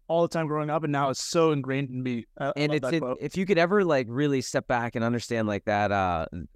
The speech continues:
Speaker 2: that analogy or that metaphor, um, I've said to athletes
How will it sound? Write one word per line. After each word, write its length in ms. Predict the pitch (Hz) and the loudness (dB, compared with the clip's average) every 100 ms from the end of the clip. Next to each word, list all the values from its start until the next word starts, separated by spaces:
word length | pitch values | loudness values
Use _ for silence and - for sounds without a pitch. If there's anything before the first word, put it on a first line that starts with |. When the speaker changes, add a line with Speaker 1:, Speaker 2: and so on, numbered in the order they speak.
| _ - | _ -8
Speaker 2:
that 300 | 107 113 101 | 0 2 4
analogy 640 | 98 101 107 110 92 101 | 2 2 4 2 2 0
or 80 | 98 | 2
that 160 | 95 92 | 2 2
metaphor, 720 | 101 101 - 104 98 90 82 _ _ _ - - 98 | 0 0 -2 0 0 0 -4 _ _ _ -20 -8 -4
um, 160 | 95 | 0
I've 120 | 92 - | 0 2
said 160 | 120 | 0
to 100 | 98 | 2
athletes 420 | 95 98 98 - | 0 2 -2 -6